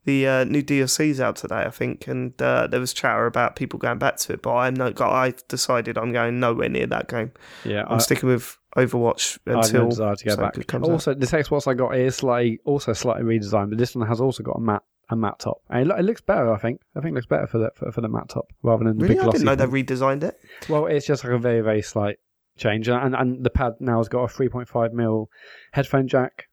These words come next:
Speaker 2: Um, apparently, it's got slightly,
Speaker 1: Oh, yeah, that's
Speaker 2: slightly
Speaker 1: right.
Speaker 2: different bumpers, and it updates over the air as opposed to plugging it in. But who
Speaker 1: That's
Speaker 2: updates their
Speaker 1: excellent,
Speaker 2: controller?
Speaker 1: actually, because that, that's one feature that I really miss on the Xbox One that's, that's on the P S four.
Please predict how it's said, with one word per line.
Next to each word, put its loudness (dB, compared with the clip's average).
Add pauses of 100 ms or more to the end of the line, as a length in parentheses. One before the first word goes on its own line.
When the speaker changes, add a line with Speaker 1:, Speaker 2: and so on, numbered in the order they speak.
(120)
Speaker 2:
Um, 2 (120)
apparently, 2
it's -4
got 2
slightly, -2
Speaker 1:
Oh, 4
yeah, 0
that's -2
Speaker 2:
slightly 4
Speaker 1:
right. 0
Speaker 2:
different -4
bumpers, 0
and -2
it -2 (100)
updates -2
over 2
the 2
air 2
as -4
opposed -4
to -12
plugging -4
it -14
in. -10
But -14 (920)
who 4
Speaker 1:
That's 4
Speaker 2:
updates 4
their 6
Speaker 1:
excellent, 0
Speaker 2:
controller? 2
Speaker 1:
actually, 0
because -6
that, 0
that's 0
one 0
feature -2
that 2
I 0
really 0
miss -2
on -4
the -4
Xbox -8
One 0
that's, -6
that's -4
on -6
the -8
P -6
S -4
four. -4